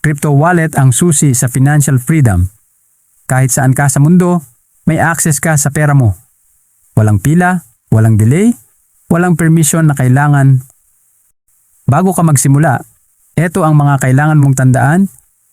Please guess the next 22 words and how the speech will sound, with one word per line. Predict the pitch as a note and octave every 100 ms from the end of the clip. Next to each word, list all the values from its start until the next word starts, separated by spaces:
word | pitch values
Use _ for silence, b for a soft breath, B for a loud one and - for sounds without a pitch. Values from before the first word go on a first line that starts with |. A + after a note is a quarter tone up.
| _ -
I-download | G#2+ C#3 F3+ F3+ E3 D3+
ang | C3 B2
wallet | C#3+ D3+ C3+ C3+
app, | B2+ B2 - _ _ _ -
isabi | A2+ E3 D#3 D#3 C3+
ang | B2+
recovery | A#2+ C3+ E3+ D3+ C#3
phrase, | - C3 A#2+ A2+ - _ _ _ -
i-test | A#2 E3 F3 -
mo | D3+ C#3+
muna | D#3+ F#3 C3 A#2
sa | -
maliit | B2+ C3 D#3+ E3
na | D3 B2
halaga, | B2+ C3 C#3 A2+ A2+ - _ _ -
i-educate | B2+ D#3 C#3+ C#3+ D3 D3
ang | B2+
sarili. | A#2 B2+ D#3+ C#3 G#2 G#2 - _ _ _
Bago | - B2 C3 B2+
pumasok, | A#2 C3 F3 - E3 - _ _ _ _ _ -
mag-research | F3 G3+ G#3 F3+ E3+ -
muna. | C#3+ C3 G2 F#2